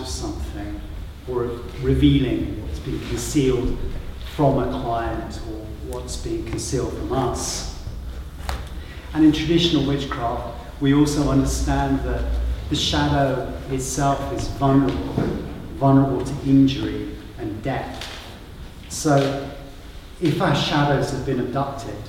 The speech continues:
by the body of surfaces, then we need to find them again, along with our ideas of secrecy, of agency, and of discretion.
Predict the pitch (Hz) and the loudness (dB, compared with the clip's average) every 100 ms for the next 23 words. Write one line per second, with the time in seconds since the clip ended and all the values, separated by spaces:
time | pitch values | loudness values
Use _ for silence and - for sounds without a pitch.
0 | - - - - 120 123 127 117 117 117 | -14 -14 -12 -6 -4 -4 -4 -4 -4 -6
1 | 131 123 123 - - 110 113 - - - | -4 -4 -6 -8 -8 -10 -10 -12 -12 -14
2 | - - - - 120 117 117 113 - - | -16 -16 -14 -8 -4 -4 -4 -8 -10 -12
3 | - - 147 139 143 143 143 - 139 139 | -12 -10 2 6 8 8 4 -4 -2 0
4 | 135 131 - - - - - - - - | 2 0 -2 -6 -8 -10 -12 -12 -14 -16
5 | - - - - - - - - - - | -16 -16 -14 -12 -12 -10 -12 -12 -14 -12
6 | - - - - 131 131 131 120 131 131 | -12 -12 -14 -12 -6 0 2 2 0 0
7 | 123 120 120 123 120 - - 139 135 147 | 0 -2 0 -2 -2 -6 -4 -2 -2 -2
8 | 139 - 123 120 127 - - - - - | -4 -4 -4 -4 -6 -10 -10 -12 -12 -14
9 | - - 131 - 139 131 127 123 117 113 | -14 -10 -10 -4 0 0 0 -4 -6 -8
10 | - - 117 117 - - - - - 131 | -8 -10 -10 -12 -14 -14 -14 -14 -12 -8
11 | 123 123 127 - - 117 113 113 113 104 | -8 -6 -6 -8 -4 -4 -4 -6 -8 -8
12 | 104 | -10